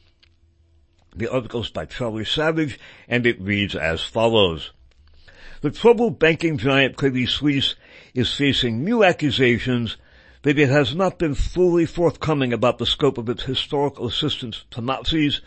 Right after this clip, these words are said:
a quarter century after it agreed to take part in a one point two five billion dollar settlement of lawsuits by Holocaust survivors." The Senate Budget Committee on Tuesday released two reports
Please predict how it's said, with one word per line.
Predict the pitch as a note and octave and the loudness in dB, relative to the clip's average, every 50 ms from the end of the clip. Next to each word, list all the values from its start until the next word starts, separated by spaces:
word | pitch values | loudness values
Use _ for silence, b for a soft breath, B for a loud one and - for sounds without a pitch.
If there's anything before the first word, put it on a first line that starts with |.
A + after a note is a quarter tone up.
| B B B B B B | B B B B B B
a | A#2+ | -10
quarter | - - E3 E3+ B2+ D3+ D3 | -6 -4 -4 -2 -2 -2 -2
century | - - D#3 D3 C#3 C3 - D3 C3+ C3+ - - | -2 0 0 0 -2 -2 -4 -4 -4 -4 -2 0
after | C3 C#3 C3+ - C3+ | 0 0 0 0 -2
it | B2+ A#2 A#2 | -2 -2 -2
agreed | A2+ F2+ A2 C3 B2+ G#2+ | -4 -2 -2 -2 -2 -2
to | - G#2 | -4 -6
take | - - B2 - - | -2 -2 -2 -2 -2
part | B2+ B2+ B2+ B2 - B B B B B B B F#2+ | -2 -2 -2 -2 -4 B B B B B B B -6
in | F#2 F2+ | -4 -4
a | F2 | -4
one | D#2 D#2 F#2 G#2+ A2 G#2+ | -2 0 0 0 0 -2
point | - - A2+ A2 G#2+ - - | -4 -4 -2 -2 -2 -2 -4
two | - C3+ C3 A2+ | -6 -4 -4 -4
five | - - B2 A2+ A2 G#2+ G#2 F2 | -4 -2 2 4 4 4 2 2
billion | D#2 A#2+ C#3 C#3 C#3+ D3+ C#3+ C#3 C3 | 0 -2 0 0 0 0 0 0 0
dollar | A#2 B2+ B2 B2+ A#2+ B2 A#2 | 2 0 0 2 0 -2 -4
settlement | - - C#3 C3 A2 A#2+ B2 A#2+ B2 A#2 - | -4 -2 -2 -2 -2 -2 -2 -2 -2 -4 -4
of | A2+ F2+ G2+ | -6 -4 0
lawsuits | A#2 A#2+ A#2+ A2+ - - C3+ C3 A#2 - - B B B B B - | 2 2 2 2 0 -2 -2 -4 -4 -6 -12 B B B B B -4
by | B2 | -4
Holocaust | G#2+ - C#3+ C3+ B2+ B2+ A#2 - - F2+ D#2+ D2 C#2+ - - - - | -2 -2 -2 0 0 0 -2 -2 -8 -8 -8 -8 -10 -14 -16 -14 -12
survivors." | - - - A#2 G2 E2 A2+ A2+ A#2+ B2 A2 F#2+ F#2+ E2+ D2 C#2+ - - - _ _ _ _ b b b b b b b b b b b b b b b b b b b b | -10 -6 -6 -6 -2 0 2 2 4 2 2 2 -2 -4 -6 -8 -12 -16 -18 _ _ _ _ b b b b b b b b b b b b b b b b b b b b
The | b D3 | b -2
Senate | - - G#3+ A#3 A#3+ A#3 A3 - | 2 4 6 6 6 6 4 4
Budget | - E3+ D3 B2 - - - | 2 2 2 0 -4 -6 -4
Committee | - C#3 C#3 C#3+ B2+ B2+ C3 | -4 0 2 2 2 0 0
on | - A#2 A2+ G#2+ | 0 0 -2 -2
Tuesday | - - C#3+ C#3+ C3 A2 B2+ C#3 C3+ C3 B2+ G#2+ B B B B B B | 0 2 2 2 2 2 2 4 4 4 4 2 B B B B B B
released | B2 B2+ B2+ C3+ B2 A2+ - - _ - _ | -4 0 2 2 2 0 -2 -8 _ -18 _
two | - G3+ A#3 | 0 0 0
reports | G#3 G3+ F3 - - D3 D3+ C#3+ C3+ - - | 2 0 -2 -2 2 2 2 2 2 0 -8